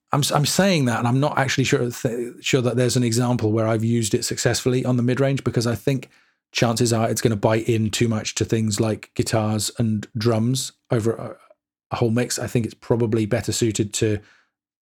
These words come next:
higher frequency stuff. No,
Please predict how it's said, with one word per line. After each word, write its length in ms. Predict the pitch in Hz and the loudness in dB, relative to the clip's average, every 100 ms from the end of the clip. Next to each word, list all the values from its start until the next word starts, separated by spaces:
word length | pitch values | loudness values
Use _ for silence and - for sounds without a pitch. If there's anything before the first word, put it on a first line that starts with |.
| _ _ | _ _
higher 300 | - 120 123 | -6 -2 0
frequency 440 | - 131 131 - 120 | 0 0 -2 -2 -2
stuff. 440 | - 131 127 - _ _ _ _ _ _ _ _ _ _ | 0 0 -2 -8 _ _ _ _ _ _ _ _ _ _
No, 340 | 170 170 107 | 0 0 0